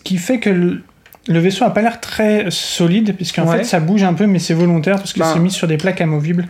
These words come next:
Speaker 2: Ouais, et puis c'est, je pense que techniquement, euh, c'est pour avoir cette espèce d'orientation, euh,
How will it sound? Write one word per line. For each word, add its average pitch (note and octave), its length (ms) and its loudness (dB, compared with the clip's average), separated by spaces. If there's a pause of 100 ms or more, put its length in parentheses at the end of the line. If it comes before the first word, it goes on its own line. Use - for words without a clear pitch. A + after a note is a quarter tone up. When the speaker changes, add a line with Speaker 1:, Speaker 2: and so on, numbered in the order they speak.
(160)
Speaker 2:
Ouais, F3+ 320 2
et - 20 0
puis - 160 -6
c'est, E3+ 260 0
je E3 120 -2
pense G3 180 -2
que F#3+ 100 -4
techniquement, F#3+ 880 2
euh, D#3+ 180 0
c'est D#3+ 280 -4
pour F3 200 -2
avoir F#3 280 0
cette F3+ 180 -4
espèce F3+ 340 -2
d'orientation, F3 680 -2
euh, F3+ 300 0